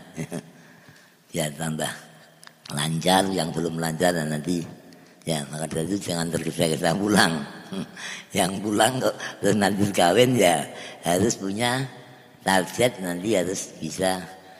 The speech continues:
ya, disemakkan lagi atau apa. Ya, setengah tahun sekali ke sini apa tiga bulan. Ya,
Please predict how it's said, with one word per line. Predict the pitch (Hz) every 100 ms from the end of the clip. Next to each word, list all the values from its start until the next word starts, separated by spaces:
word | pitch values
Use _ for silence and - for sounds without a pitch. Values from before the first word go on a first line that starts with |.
| - - - _
ya, | 87 90 76
disemakkan | 69 80 73 - - - - 85 85 73 82 85
lagi | 85 82 - 92
atau | 85 80
apa. | 76 85 85 80 - - - - - _ _ -
Ya, | 78 67 - 67
setengah | - 82 78 65
tahun | 82 80 80
sekali | - 78 80
ke | 82
sini | - 92 95 104
apa | 85 82
tiga | 80 78 78
bulan. | 78 82 90 90 - - - - - -
Ya, | -